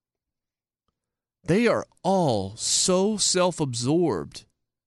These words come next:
and so worried about how this is gonna be perceived that they do not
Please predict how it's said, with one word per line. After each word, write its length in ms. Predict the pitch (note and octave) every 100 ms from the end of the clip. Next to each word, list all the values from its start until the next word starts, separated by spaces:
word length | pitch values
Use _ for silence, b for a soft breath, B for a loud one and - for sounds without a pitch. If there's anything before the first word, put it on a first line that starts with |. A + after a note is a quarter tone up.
| -
and 140 | B2+
so 240 | - G3+ G3+
worried 640 | D3+ C#3 F#3+ F3+ C3 B2+
about 440 | F#2 C3 C3 A#2+
how 480 | G#2+ D3 E3 D#3 B2
this 280 | G#2 C#3+ E3
is 120 | D3
gonna 160 | D3+ C#3
be 140 | C#3
perceived 920 | B2 G2+ - G#3 A3+ E3 F#2 F#2 - - _ _ _ _ _ _ _ _ _ D3
that 200 | D#3 -
they 160 | D#3+
do 440 | C3+ B2 - A3+ A#3
not 680 | F3+ F#3+ G3 D#3+ - -